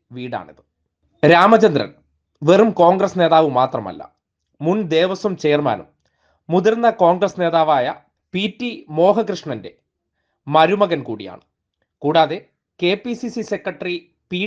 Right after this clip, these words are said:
ടി അജയ് മോഹന്റെ സഹോദരി ഭർത്താവുമാണ്. ഇവരാണ് സുരേഷ് ഗോപിക്ക് ഇത്ര ഗംഭീര സ്വീകരണം സ്വന്തം വീട്ടിലൊരുക്കിയത്. സംഘപരിവാറിന്റെ ലേബലിൽ മത്സരിച്ച ഒരു വ്യക്തി തെരഞ്ഞെടുപ്പ് വിജയത്തിന് ശേഷം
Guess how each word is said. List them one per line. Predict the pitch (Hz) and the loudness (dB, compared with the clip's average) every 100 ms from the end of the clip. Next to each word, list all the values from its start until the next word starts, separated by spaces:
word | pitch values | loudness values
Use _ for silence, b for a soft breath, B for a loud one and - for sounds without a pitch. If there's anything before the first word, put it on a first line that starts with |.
| 180 | -8
ടി | 233 220 - 151 | -10 -8 -2 -2
അജയ് | 156 196 185 | -2 -4 -6
മോഹന്റെ | 160 131 104 - _ _ _ _ _ | -8 -10 -16 -20 _ _ _ _ _
സഹോദരി | 175 156 190 190 190 180 147 139 | -4 -2 -4 -4 -6 -8 -12 -8
ഭർത്താവുമാണ്. | 135 135 160 123 82 82 _ _ _ _ - | -6 -2 -2 -2 -8 -20 _ _ _ _ -10
ഇവരാണ് | 190 214 220 147 135 202 _ _ _ | 0 4 4 4 -2 -12 _ _ _
സുരേഷ് | - 190 214 214 | -4 2 2 0
ഗോപിക്ക് | 202 160 143 147 - _ _ 170 | -4 -4 -6 -10 -12 _ _ -6
ഇത്ര | 180 _ 214 185 151 151 | -6 _ 0 0 0 -4
ഗംഭീര | 165 180 160 190 175 151 | -4 -4 -8 -4 -4 -6
സ്വീകരണം | 143 143 131 147 - _ - | -8 -8 -8 -10 -14 _ -12
സ്വന്തം | 139 143 135 | -8 -6 -8
വീട്ടിലൊരുക്കിയത്. | 123 123 127 104 98 110 - _ _ _ _ _ | -8 -12 -12 -12 -14 -20 -20 _ _ _ _ _
സംഘപരിവാറിന്റെ | 151 156 170 170 175 175 170 170 156 | -2 0 0 0 2 2 2 -6 -6
ലേബലിൽ | 147 156 170 156 | -6 -6 -8 -8
മത്സരിച്ച | 143 143 143 143 165 185 - | -10 -10 -12 -8 -10 -10 -12
ഒരു | 147 143 | -10 -10
വ്യക്തി | 139 135 104 _ _ _ 156 | -12 -14 -20 _ _ _ -4
തെരഞ്ഞെടുപ്പ് | 151 165 175 175 170 147 | -2 -2 -4 -6 -6 -6
വിജയത്തിന് | 143 160 165 143 143 | -6 -6 -6 -10 -12
ശേഷം | 107 - | -16 -18